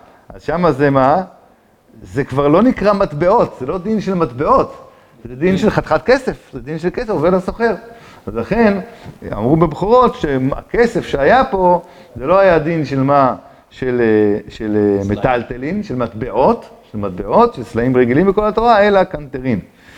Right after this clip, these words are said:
Speaker 1: ומעתה. לא נשאר מקום לעפרון לבוא בטענה. קודם כל אין לו טענה. של מה?
Speaker 2: של
Speaker 1: של הונאה.
Speaker 2: הונאה.
Speaker 1: של הונאה. כי עשינו, עשינו, מה? עשינו חליפין.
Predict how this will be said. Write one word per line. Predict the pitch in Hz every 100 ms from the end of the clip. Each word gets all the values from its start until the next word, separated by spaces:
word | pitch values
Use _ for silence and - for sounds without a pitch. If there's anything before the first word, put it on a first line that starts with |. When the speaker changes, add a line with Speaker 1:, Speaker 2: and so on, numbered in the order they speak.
| - - - -
Speaker 1:
ומעתה. | 151 143 131 - - _ _ _ _ _ _ _ _ - - - - - _ -
לא | 110 180 214
נשאר | 180 170 190 190
מקום | 165 170 185 175
לעפרון | 156 - 185 190
לבוא | 180
בטענה. | 190 190 202 202 254 - - _ _ _ _ _ _
קודם | - 190 190
כל | 170 196 190
אין |
לו | 196
טענה. | 190 190 180 185 175 - -
של | 143 147
מה? | 147 185 190 - _ _ _ _ _ _ _ _ _ _
Speaker 2:
של | - - - 98
Speaker 1:
של | - 156
הונאה. | 160 147 131
Speaker 2:
הונאה. | 101 123 104 - _
Speaker 1:
של | - 135
הונאה. | 135 120 92 - _ _ _
כי | 175 202
עשינו, | 180 185 202 208 202
עשינו, | 180 170 202 208 208 208 202 190
מה? | 208 226 220
עשינו | - 190
חליפין. | 196 208 214 214 196